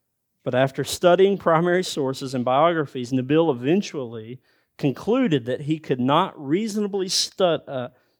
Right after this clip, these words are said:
sorry, could not reasonably hold on to the idea that Muhammad is the greatest of prophets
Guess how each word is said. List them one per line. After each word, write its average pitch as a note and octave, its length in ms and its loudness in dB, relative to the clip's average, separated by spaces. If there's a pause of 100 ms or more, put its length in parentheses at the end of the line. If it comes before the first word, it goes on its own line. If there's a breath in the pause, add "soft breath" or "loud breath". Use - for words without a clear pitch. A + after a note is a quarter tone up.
sorry, A#2 240 -4
could C#3+ 140 -2
not D3+ 220 2
reasonably F#3+ 540 -2
hold F#3 380 -2
on F#3+ 360 -2
to - 120 -14
the C3+ 160 -4
idea A#2+ 340 -2
that B2 180 -6
Muhammad C3 720 -4 (360 soft breath)
is C#3 160 -2
the C3+ 100 -2
greatest D3 480 2
of F#3 140 -10
prophets B2+ 640 -4